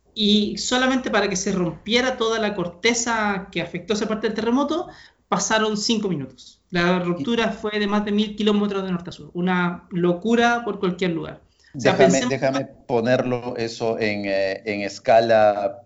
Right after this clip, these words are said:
Speaker 2: eh,
Speaker 1: Ujú.
Speaker 2: para que los peruanos podamos entenderlo, ¿no?
Speaker 1: Dale.
Speaker 2: Una, una rotura de mil kilómetros es la distancia lineal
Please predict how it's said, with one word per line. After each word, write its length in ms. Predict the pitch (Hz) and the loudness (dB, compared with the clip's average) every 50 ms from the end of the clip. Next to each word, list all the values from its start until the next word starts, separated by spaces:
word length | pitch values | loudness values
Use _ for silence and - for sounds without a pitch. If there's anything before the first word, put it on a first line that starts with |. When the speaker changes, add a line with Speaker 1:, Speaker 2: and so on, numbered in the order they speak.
| - | -10
Speaker 2:
eh, 380 | 107 98 95 95 92 92 92 92 - | -8 -6 -4 -4 -4 -4 -6 -8 -10
Speaker 1:
Ujú. 80 | - - | -6 -4
Speaker 2:
para 200 | 98 95 101 - | -2 -2 -2 -2
que 80 | 104 | -4
los 100 | 98 95 | -8 -6
peruanos 600 | - 117 110 104 107 117 123 127 117 113 107 - - | -4 -4 -2 2 4 6 6 6 4 0 -4 -8 -8
podamos 360 | - 107 101 107 113 113 110 - | -6 -2 -2 -2 -2 -2 -6 -8
entenderlo, 760 | 101 95 - 92 98 117 127 107 - 92 90 90 104 - _ _ _ _ _ _ _ | -12 -14 -14 -12 -4 -2 -2 -2 -2 -6 -10 -16 -16 -18 _ _ _ _ _ _ _
¿no? 160 | - 110 113 | -10 -8 -6
Speaker 1:
Dale. 140 | - 185 185 | -4 -4 -2
Speaker 2:
Una, 260 | - 139 139 143 143 - | 0 0 0 0 -2 -4
una 220 | 131 127 139 135 | -6 0 0 2
rotura 760 | 131 127 120 113 - - 139 160 - 117 107 113 135 - - - - | 2 2 0 -2 -2 -2 -2 0 2 2 2 2 0 -4 -10 -14 -8
de 160 | 107 107 101 | -6 -6 -4
mil 280 | 107 117 139 - - | -4 -4 -4 -4 -6
kilómetros 840 | - - 127 123 135 117 101 95 95 - - 98 101 - - - _ _ _ _ _ _ | -8 -8 -4 -2 -2 -2 -2 -4 -8 -10 -10 -12 -12 -14 -18 -20 _ _ _ _ _ _
es 200 | - 120 110 110 | -4 -2 -2 0
la 140 | 123 117 113 | 0 0 2
distancia 680 | 113 113 110 - - - 135 151 185 185 - - 180 | 2 0 -4 -6 0 0 0 0 0 -2 -6 -6 -6
lineal 680 | 135 120 110 110 110 110 110 107 101 98 101 165 202 - | -6 -4 -4 -4 -2 -2 0 0 0 0 -2 -4 -10 -14